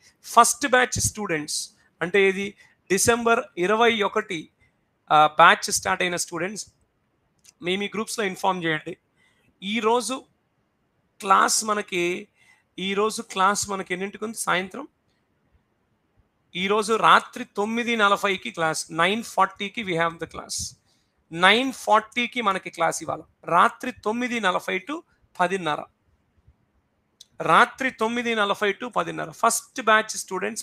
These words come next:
please in kindly inform. December ఇరవై ఒకటి batch students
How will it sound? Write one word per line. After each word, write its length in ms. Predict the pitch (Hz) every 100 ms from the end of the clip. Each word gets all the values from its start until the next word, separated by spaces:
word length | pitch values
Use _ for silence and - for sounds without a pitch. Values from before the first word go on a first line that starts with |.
| -
please 240 | 208 185
in 60 | 180
kindly 400 | - 175 170 165
inform. 280 | 151 - - _ _ _ _ _ _ _ _ _ _ _ _
December 560 | 185 - 247 247 247 240 -
ఇరవై 480 | 180 220 240 233 202
ఒకటి 300 | 196 220 208
batch 280 | 185 190
students 540 | - 202 190 247 -